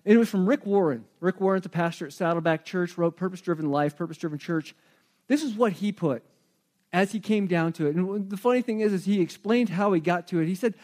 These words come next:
"I'm not naturally a joyful person. I'm not one of those guys who gets up in the morning and is all peppy and all that. You know, normally I have to really struggle to have joy or to have happiness or find the good in a situation." I don't,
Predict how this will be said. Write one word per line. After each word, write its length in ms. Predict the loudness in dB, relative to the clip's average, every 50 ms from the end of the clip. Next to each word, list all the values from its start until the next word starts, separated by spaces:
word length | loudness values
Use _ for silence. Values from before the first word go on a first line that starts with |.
| -20 -20 -8 -2
"I'm 160 | 0 2 2
not 200 | 2 2 0 -2
naturally 440 | -2 -2 -2 -4 -6 -6 -4 -4 -4
a 40 |
joyful 340 | -2 0 0 0 0 0 -4
person. 420 | -2 -2 -2 -2 -2 -6 -8 -8 -8 _ _ _ _ _ _ _ _ _ -20 -8 0
I'm 140 | 0 2 4
not 180 | 4 2 2
one 140 | 2 2 2
of 60 | 4
those 160 | 4 4 4 4
guys 280 | 2 4 4 4 2
who 60 | 0
gets 220 | -2 -2 -2 -2 -2
up 100 | -6 -4
in 60 | -2
the 60 | -2
morning 340 | -2 0 0 0 0 -2 -2
and 100 | -2 -2
is 80 | 0 2
all 100 | 0 0
peppy 360 | 0 0 -2 -2 0 0 -2
and 120 | 0 0
all 140 | 0 0 2
that. 180 | 2 2 0 2
You 60 | 0
know, 120 | 0 2
normally 380 | 2 2 0 2 0 0 -2 -2 -6 -14 -18 -6
I 60 | -2
have 100 | -2 -2 0
to 80 | 2
really 140 | 2 2 2
struggle 720 | 2 0 -6 -12 -14 -4 0 0 2 4 2 0 0 -2 -8 _ _ _ _
to 80 | -6 -2
have 280 | -2 0 -2 -2 -4
joy 380 | -2 0 2 2 2 2 0 -2 -6 -14 _ _
or 80 | 0 2
to 40 | 4
have 200 | 4 2 2 0
happiness 520 | 0 -2 -2 0 0 0 0 0 -2 -4
or 60 | -8
find 380 | -8 -4 -2 0 2 2 0 -2 -6 -16 -20 _ 2
the 80 | 2
good 300 | 2 4 6 6 6 6
in 120 | 6 4 2
a 40 |
situation." 760 | -2 -2 -6 -8 -4 -4 -2 -2 0 -2 -4 -6 -10 -16 -18 -18 _ _ _ _ _ _ _ -20 _ -2
I 60 | 0
don't, 180 | 0 0 -2